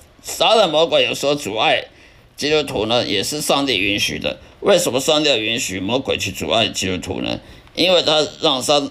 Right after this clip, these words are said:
撒旦魔鬼阻碍基督徒，好让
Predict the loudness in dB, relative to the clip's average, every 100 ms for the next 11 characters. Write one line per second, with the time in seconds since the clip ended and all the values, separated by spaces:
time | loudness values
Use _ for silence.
0 | -10 -20 -20 -20 -20 -4 2 4 4 2
1 | 0 -2 -4 -4 0 0 0 -2 -2 -4
2 | -4 -2 0 2 2 2 -2